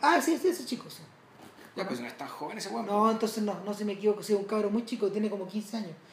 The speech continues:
Speaker 1: Sí, uno de
Speaker 2: Ah, no,
Speaker 1: los com-,
Speaker 2: entonces no es Charlie Hunnam.
Speaker 1: uno de los competidores, uno de los competidores era Asa Butterfield, el protagonista de Hugo,
Speaker 2: De Hugo, ya.
Speaker 1: y perdió. Y el,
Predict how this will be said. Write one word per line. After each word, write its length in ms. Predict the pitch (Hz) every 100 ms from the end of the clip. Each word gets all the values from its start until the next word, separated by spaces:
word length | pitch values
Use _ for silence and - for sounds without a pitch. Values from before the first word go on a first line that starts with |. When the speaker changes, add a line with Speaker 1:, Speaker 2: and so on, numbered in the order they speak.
| -
Speaker 1:
Sí, 140 | - 220
uno 120 | 233
de 60 | 240
Speaker 2:
Ah, 20 |
no, 80 | 233
Speaker 1:
los 40 |
com-, 100 | 240
Speaker 2:
entonces 100 | 233
no 60 | 277
es 60 | 262
Charlie 180 | 143 -
Hunnam. 100 | 226
Speaker 1:
uno 80 | 262
de 60 | 254
los 100 | 247
competidores, 840 | 240 226 220 233 247 269 269 262
uno 120 | 233 240
de 80 |
los 100 | 240
competidores 580 | 233 220 233 226 233 233
era 240 | 220 214 220
Asa 200 | 214 190
Butterfield, 680 | 214 - - 175 139 -
el 80 | 170
protagonista 560 | 165 175 175 185 185 196
de 100 | 185
Hugo, 160 | 170 143
Speaker 2:
De 60 | 165
Hugo, 220 | 139 123 -
ya. 140 | 127
Speaker 1:
y 20 | 156
perdió. 320 | 165 156 175 - - - - - - - - -
Y 360 | 262 285 285 - -
el, 920 | 190 175 170 175 170 165 165 165 156